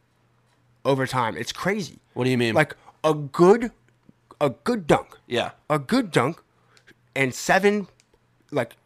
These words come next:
Speaker 1: a couple of sevens, eights. That should be a really, that should be a,
Speaker 2: A good score?
Speaker 1: a good score.
Speaker 2: Well, I see.
Speaker 1: A ten should come around maybe, maybe once a dunk contest. I don't even know about that.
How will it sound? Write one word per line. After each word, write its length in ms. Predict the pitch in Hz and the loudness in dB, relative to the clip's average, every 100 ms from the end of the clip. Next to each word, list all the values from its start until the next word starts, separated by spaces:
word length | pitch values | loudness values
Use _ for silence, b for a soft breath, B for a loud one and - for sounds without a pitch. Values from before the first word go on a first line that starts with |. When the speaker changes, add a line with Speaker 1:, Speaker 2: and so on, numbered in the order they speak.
| _ _ 131 | _ _ -8
Speaker 1:
a 60 | |
couple 220 | - 190 202 | -2 0 0
of 60 | |
sevens, 560 | - 170 180 185 160 - _ _ | 4 4 4 -2 -6 -16 _ _
eights. 400 | 160 175 - - b b | 0 0 -6 -14 b b
That 140 | - 226 | -8 -6
should 140 | 269 | -4
be 120 | 262 | -2
a 60 | 247 | -2
really, 320 | 165 175 208 - | 0 2 0 -2
that 120 | 208 | -8
should 100 | - | -4
be 80 | 226 | -6
a, 140 | 175 143 _ | -6 -12 _
Speaker 2:
A 80 | 123 | -6
good 180 | 113 110 | -4 -4
score? 260 | - 113 135 | -2 0 2
Speaker 1:
a 20 | |
good 180 | 240 - | 0 -2
score. 420 | - 403 381 - | 0 2 2 0
Speaker 2:
Well, 140 | 147 - | 0 2
I 160 | 165 | 2
see. 380 | - - 190 165 _ b b b - | 2 -2 -2 -6 _ b b b 0
Speaker 1:
A 80 | |
ten 340 | 185 - 311 330 | 0 4 2 4
should 220 | 302 226 | 0 -2
come 180 | 254 247 | 0 2
around 340 | 220 214 165 b b | 2 4 2 b b
maybe, 920 | 120 131 151 180 214 226 196 233 226 - _ _ | -10 -6 -2 -2 -2 -4 -4 -4 -6 -12 _ _
maybe 720 | 139 147 165 208 185 123 107 _ _ _ _ _ | -8 -2 2 2 0 -8 -12 _ _ _ _ _
once 400 | 120 151 147 - | -2 -2 -2 -6
a 60 | - | -10
dunk 240 | 123 131 123 | -8 -10 -10
contest. 400 | 113 110 98 - - | -12 -12 -18 -12 -2
I 120 | 185 | 0
don't 120 | 226 | 0
even 140 | 202 175 | 0 2
know 80 | |
about 180 | 160 - | 2 0
that. 160 | 170 | -4